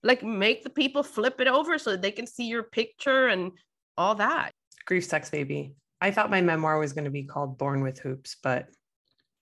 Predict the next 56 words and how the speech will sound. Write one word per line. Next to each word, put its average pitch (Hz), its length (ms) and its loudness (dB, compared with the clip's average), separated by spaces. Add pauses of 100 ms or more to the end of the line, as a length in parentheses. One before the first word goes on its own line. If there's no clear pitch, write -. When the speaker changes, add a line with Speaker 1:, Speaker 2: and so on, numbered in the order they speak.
(220)
Speaker 2:
it's - 180 -4
now 147 160 2
Grief 139 300 -4
Speaker 1:
I - 80 -2
Speaker 2:
Sex 165 160 -4
Speaker 1:
know, 151 60 0
Speaker 2:
Baby. 151 120 2
Speaker 1:
that's, 180 280 -4
that, 226 200 -4
that, - 140 -4
I 202 60 0
mean, 214 120 -2
Speaker 2:
But 185 120 6
Speaker 1:
I - 20 -2
Speaker 2:
grief 302 280 4
Speaker 1:
know 240 60 2
that 349 120 4
Speaker 2:
sex, - 100 -8 (500)
Speaker 1:
you, 226 60 -18
Speaker 2:
grief 269 200 0
Speaker 1:
I 339 120 0
Speaker 2:
sex - 120 2
Speaker 1:
know 277 100 4
you 277 40 6
Speaker 2:
baby 285 80 6
Speaker 1:
have 254 160 10
her 247 80 0
Speaker 2:
defines 202 380 4
Speaker 1:
tattoo 220 160 0
Speaker 2:
me. 214 60 0
Speaker 1:
and 220 80 0
everything, 220 600 0
but, 170 200 -2 (460)
but - 300 -2
Born 170 200 0
with 175 160 -6
Hoops - 280 -10
is 151 160 -10
really 139 280 -8
a 131 40 -12
title 120 320 -8
for - 180 -14
a 123 80 -12
J - 140 -12
Lo 113 140 -12
book. - 180 -14 (960)
Speaker 2:
Yeah, 147 240 -2 (160)
true. 143 320 0
But 208 180 4
grief 220 200 -2
sex 196 260 -2
more 160 220 -4
defines 131 720 -8 (460)
Speaker 1:
Yeah. 190 180 0
Speaker 2:
exactly 151 840 0 (500)
Speaker 1:
Okay. - 460 0